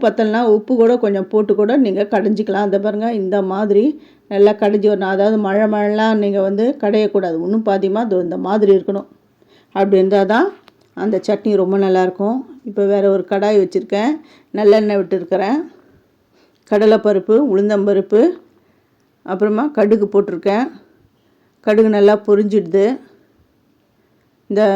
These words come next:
நம்ம போட்டிருக்கிற கடலைப்பருப்பு, உளுந்தம்பருப்பு நல்லா செவந்து வந்துடுது. இப்போ கருவேப்பிலையும் கொஞ்சமா கொத்தமல்லி தழையும் சேர்த்துட்டு கடைஞ்சி வச்சுக்கிறத நான் இதுல சேர்க்குறேன்.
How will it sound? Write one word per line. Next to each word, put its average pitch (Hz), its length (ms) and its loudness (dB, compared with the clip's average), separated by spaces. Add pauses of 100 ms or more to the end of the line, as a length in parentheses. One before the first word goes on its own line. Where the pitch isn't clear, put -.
(540)
நம்ம 208 200 -2
போட்டிருக்கிற 214 440 4 (180)
கடலைப்பருப்பு, 196 580 0
உளுந்தம்பருப்பு 196 520 0
நல்லா 190 260 2
செவந்து 196 400 0
வந்துடுது. 180 440 -2 (580)
இப்போ 196 200 -4
கருவேப்பிலையும் 202 720 0 (560)
கொஞ்சமா 196 360 -2 (1800)
கொத்தமல்லி 202 460 -2
தழையும் 190 340 0
சேர்த்துட்டு 185 380 0 (480)
கடைஞ்சி 196 360 2
வச்சுக்கிறத 180 460 -2 (320)
நான் 185 180 -2
இதுல 175 300 -2
சேர்க்குறேன். 180 440 -2